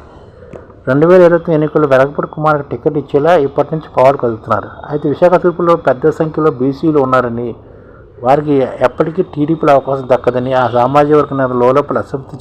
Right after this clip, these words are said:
చెంది, వ్యక్తం చేస్తున్నమాట. నిజానికి రెండు వేల ఇరవై నాలుగు ఎన్నికల్లో బీ-, బీసీ నేత అని వినిపించింది, కానీ వెలగపూడి అధినాయకు టికెట్ ఇచ్చింది. మరి ఆయన వారసుడికి టికెట్ ఇస్తే బీసీలకు ఇక ఛాన్స్ ఎప్పటికీ దక్కుతుందనే పార్టీలో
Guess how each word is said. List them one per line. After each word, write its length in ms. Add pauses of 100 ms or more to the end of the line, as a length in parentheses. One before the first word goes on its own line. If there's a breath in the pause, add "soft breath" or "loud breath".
చెంది, 120
వ్యక్తం 320
చేస్తున్నమాట. 440 (680 loud breath)
నిజానికి 340
రెండు 200
వేల 120
ఇరవై 140
నాలుగు 160
ఎన్నికల్లో 360
బీ-, 840
బీసీ 260
నేత 220
అని 140
వినిపించింది, 420
కానీ 160
వెలగపూడి 400
అధినాయకు 420
టికెట్ 220
ఇచ్చింది. 300 (500 loud breath)
మరి 160
ఆయన 200
వారసుడికి 460
టికెట్ 280
ఇస్తే 240
బీసీలకు 480
ఇక 240
ఛాన్స్ 240
ఎప్పటికీ 320
దక్కుతుందనే 520
పార్టీలో 560